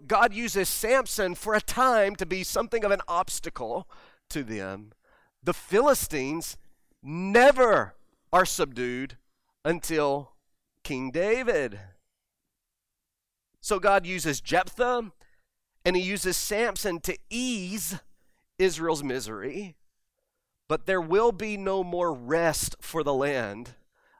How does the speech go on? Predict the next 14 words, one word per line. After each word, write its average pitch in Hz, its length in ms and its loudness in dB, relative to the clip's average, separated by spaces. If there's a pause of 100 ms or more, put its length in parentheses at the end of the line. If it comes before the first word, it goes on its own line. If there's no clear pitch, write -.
(100)
until 160 400 0
God's 170 560 4
king 143 560 -6 (760)
sits - 380 -4
on 113 160 -2
the 117 80 -6
throne. 151 600 -2 (2250)
Israel's 175 480 0
sins 165 500 0
have 131 140 -6
come 143 180 -4
home 135 240 -4
to 127 100 -8
roost, 151 640 -2